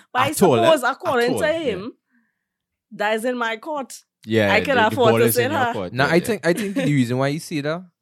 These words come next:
Speaker 3: is because he feel like, you know, and other people feel like men does always view women as sexual
Speaker 2: As
Speaker 3: beings. Like, nothing
Speaker 2: Mm.
Speaker 3: beyond sexual, like,
Speaker 2: Yeah.
Speaker 3: like,
Speaker 2: Yeah,
Speaker 3: you,
Speaker 2: like,
Speaker 3: all, all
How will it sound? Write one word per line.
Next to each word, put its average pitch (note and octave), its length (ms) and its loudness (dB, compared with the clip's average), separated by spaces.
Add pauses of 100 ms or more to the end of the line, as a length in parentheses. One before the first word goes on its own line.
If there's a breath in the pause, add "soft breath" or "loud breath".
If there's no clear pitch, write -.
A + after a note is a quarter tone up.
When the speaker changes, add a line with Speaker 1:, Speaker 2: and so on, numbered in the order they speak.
(200)
Speaker 3:
is A#2 140 -10
because A2 640 -8 (500)
he E3+ 240 -4
feel D3 320 -8
like, A#2 340 -6
you G#2+ 120 -10
know, A2 220 -12 (1200)
and A2+ 160 -12
other G#2 220 -8
people A2+ 300 -8
feel A#2 220 -6
like G#2 200 -6 (200)
men A#2 280 -8
does A#2 180 -6
always G#2+ 600 -6
view B2 300 0
women G#2+ 460 -4
as G#2+ 160 -14
sexual - 420 -10
Speaker 2:
As G#2+ 140 -6
Speaker 3:
beings. A2 400 -10
Like, A#2+ 180 0
nothing D3 360 0
Speaker 2:
Mm. - 20 -6
Speaker 3:
beyond D#3 440 -2 (380)
sexual, - 440 -12
like, G#2+ 220 -12 (580)
Speaker 2:
Yeah. E2 280 -12 (320)
Speaker 3:
like, A#2+ 200 -10
Speaker 2:
Yeah, A2+ 160 2
Speaker 3:
you, G#2 60 0
Speaker 2:
like, A2 120 0
Speaker 3:
all, F#3 120 0
all G3+ 140 2